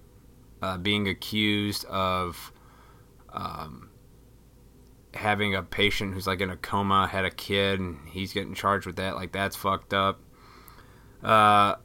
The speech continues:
Alexandria Ocasio-Cortez is always in there because, you know, the crazy New World Order is trying to push that broad on us. Uh, New York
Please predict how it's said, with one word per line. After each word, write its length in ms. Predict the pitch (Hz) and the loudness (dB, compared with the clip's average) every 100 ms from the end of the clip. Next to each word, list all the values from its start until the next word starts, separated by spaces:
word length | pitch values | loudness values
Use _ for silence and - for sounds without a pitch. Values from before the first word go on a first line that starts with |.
| - | 0
Alexandria 720 | 113 117 98 127 127 120 117 | 2 2 2 0 2 2 2
Ocasio-Cortez 1000 | 113 131 - 123 113 110 - 131 127 - | 4 2 2 -2 0 -2 0 0 0 -2
is 140 | 104 107 | -2 2
always 320 | 107 104 101 | 4 2 0
in 140 | 104 | 0
there 200 | 104 104 | 0 0
because, 500 | 104 98 101 98 92 | 0 -2 0 0 0
you 120 | 110 | -2
know, 360 | 101 92 92 92 | 0 2 2 2
the 80 | 85 | -2
crazy 360 | - 98 98 98 | -2 0 0 0
New 200 | 98 92 | -2 0
World 340 | 95 92 92 | 0 0 0
Order 380 | 95 95 92 90 | 0 0 2 0
is 120 | 90 | -2
trying 240 | - 98 92 | -2 -2 -2
to 60 | |
push 300 | - 101 95 | -2 -4 -2
that 200 | 98 95 | -2 -2
broad 300 | 92 92 92 | 0 2 2
on 160 | 95 95 | 2 2
us. 240 | 95 - - - - - - - - - - - - - - | 0 -6 -12 -20 -20 -20 -20 -20 -20 -20 -20 -20 -20 -8 6
Uh, 640 | 147 151 156 143 143 131 - - | 8 12 12 12 12 10 2 0
New 220 | 110 117 | 4 6
York 760 | 131 127 123 127 147 160 165 | 8 8 8 8 8 8 6